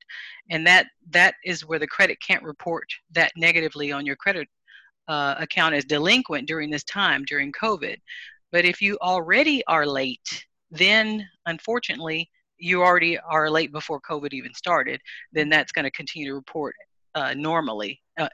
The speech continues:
in a delinquent status. Of course, you can bring it up to date or, you know, pay it up to date, but, um,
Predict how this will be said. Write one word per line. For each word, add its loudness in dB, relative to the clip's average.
in -4
a -2
delinquent -4
status. 0
Of -14
course, -2
you -2
can -2
bring 2
it 2
up 2
to -6
date 0
or, -4
you 2
know, 0
pay 2
it 2
up -2
to -6
date, 2
but, 0
um, 0